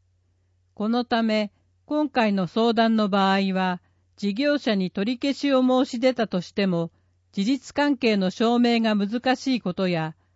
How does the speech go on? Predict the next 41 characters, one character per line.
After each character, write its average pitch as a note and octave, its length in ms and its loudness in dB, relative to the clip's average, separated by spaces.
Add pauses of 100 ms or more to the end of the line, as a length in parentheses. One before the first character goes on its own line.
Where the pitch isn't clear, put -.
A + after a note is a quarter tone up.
(260)
す - 180 -4
で C#4+ 160 2
に G#3 140 2
ゲ B3+ 220 4
ー C4+ 40 4
ム A#3+ 120 2
で F#3+ 100 0
遊 F3 320 0
ん B3+ 80 2
だ B3 120 4
後 B3+ 200 -2
で G3+ 120 2
あ G3+ 100 2
る G3+ 100 0
こ F#3 140 -4
と F#3 100 -2
な F3+ 160 0
ど E3+ 140 -2
か D#3+ 160 -4
ら、 D#3 220 -6 (360)
返 C#4 300 0
金 C4+ 260 0
さ B3+ 140 0
れ B3+ 120 2
る B3+ 120 -2
と F#3+ 120 -2
は E3 120 -2
限 F3+ 280 -4
り G3+ 120 0
ま F#3+ 160 -2
せ F3+ 180 -2
ん。 D3+ 140 -8 (1400)
オ A#3+ 160 0
ン C#4 100 4
ラ C#4 140 2
イ D4 140 4
ン C#4 100 6
ゲ C4+ 220 4
ー - 20 4
ム G#3 160 2
は、 E3+ 300 -2